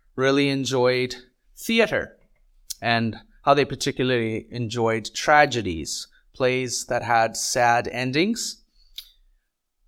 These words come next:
Now, these days in twenty-first century North America, we also like going to the theater, the movie theater in particular. Um,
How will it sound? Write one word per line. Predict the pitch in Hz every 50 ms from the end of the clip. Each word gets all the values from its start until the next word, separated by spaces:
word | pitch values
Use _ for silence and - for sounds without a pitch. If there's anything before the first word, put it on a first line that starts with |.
| _ _ _ -
Now, | 147 147
these | 143 202 226 233 220 -
days | - 190 180 175 165 143
in | 156 151 147 143
twenty-first | - - 165 156 151 151 151 151 - - 151 139 135 - - -
century | - 147 131 127 - - 135 127
North | 127 127 127 117 -
America, | 127 117 131 196 233 226 202 214 - 147 147 180 - - -
we | - 151 190 180
also | 185 190 190 - - 196
like | 185 165 147 151 170 - - - -
going | - 127 123 127 127 127
to | - - 120
the | 117 113
theater, | - - - 131 135 151 190 214 214 208 208 -
the | - 127
movie | 120 120 131 135 131 131
theater | - - 135 123 117 120 113
in | 110 110 110
particular. | - - - - 160 - - 160 151 156 156 151 156 - _ _ - _ _ - - -
Um, | - 120 127 127 127 127 123 - -